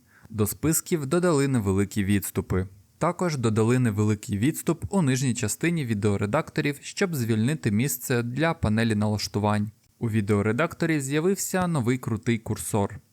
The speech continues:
Контрольні точки у властивостях кастомних кривих тепер більші. Редактори з горизонтальними смугами прокрутки тепер приховують їх, коли не вистачає місця, а це означає, що ви можете мати крихітну часову шкалу.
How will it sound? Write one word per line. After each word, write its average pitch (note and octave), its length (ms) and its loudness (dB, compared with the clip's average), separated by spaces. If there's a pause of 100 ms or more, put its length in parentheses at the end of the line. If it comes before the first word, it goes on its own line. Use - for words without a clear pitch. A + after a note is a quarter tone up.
Контрольні A2+ 540 2
точки D3 500 0
у C3 160 -2
властивостях G#2+ 880 -2
кастомних F#2+ 560 -2
кривих C3 420 0
тепер A#2+ 360 0
більші. F#2+ 560 -2 (400)
Редактори A2+ 600 0
з F#2+ 60 -6
горизонтальними G#2+ 840 0
смугами A2 500 2
прокрутки D#3 800 -2 (180)
тепер F#3 300 0
приховують D3+ 720 -2
їх, C#3 320 -4
коли F#3 240 2
не D#3+ 100 0
вистачає G#2+ 520 -2
місця, C3+ 560 -4 (280)
а A#2 80 -2
це - 200 -2
означає, G#2 640 0
що - 220 -2
ви D#3 120 2
можете G#2 400 0
мати D3+ 340 0
крихітну C3 580 -4
часову G2 440 -4
шкалу. F#2+ 480 -2